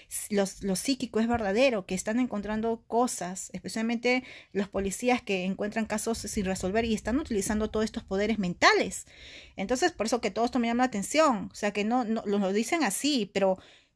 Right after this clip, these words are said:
¿por qué nos tienen aquí? Entonces, la razón que nos tienen aquí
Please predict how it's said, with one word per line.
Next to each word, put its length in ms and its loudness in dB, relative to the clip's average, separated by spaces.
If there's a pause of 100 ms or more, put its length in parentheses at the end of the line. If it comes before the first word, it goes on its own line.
(100)
¿por 140 0
qué 100 4
nos 120 0
tienen 320 2
aquí? 540 0
Entonces, 600 0 (1500)
la 260 6
razón 400 0
que 80 2
nos 180 0
tienen 260 2
aquí 440 -2